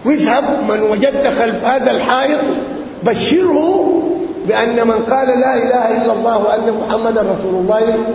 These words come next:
صلى الله عليه وسلم دخل الجنة'". هذا علم ديني. النبي عليه الصلاة والسلام قال لمعاذ: "امشي كلم الناس، قل لهم اللي بيقول لا إله إلا الله وأن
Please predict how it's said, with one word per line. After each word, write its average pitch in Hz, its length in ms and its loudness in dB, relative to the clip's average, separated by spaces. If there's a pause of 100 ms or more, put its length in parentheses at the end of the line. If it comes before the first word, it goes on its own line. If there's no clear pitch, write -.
(420)
صلى 180 180 0
الله 202 380 2
عليه - 140 2
وسلم 214 380 0
دخل 180 260 0
الجنة'". 151 380 -2 (840)
هذا 139 200 -2
علم 240 280 0
ديني. - 440 0 (560)
النبي 175 180 -2
عليه - 100 -2
الصلاة 208 180 0
والسلام 185 160 -2
قال 202 120 0
لمعاذ: 190 360 -2 (160)
"امشي 196 260 -2 (360)
كلم 190 260 0
الناس، 220 280 0
قل 185 260 -2
لهم 208 260 0 (480)
اللي 165 160 -4
بيقول 220 360 0 (100)
لا 202 180 2
إله 165 520 -2
إلا 151 160 -6
الله 139 420 -2
وأن 139 160 -2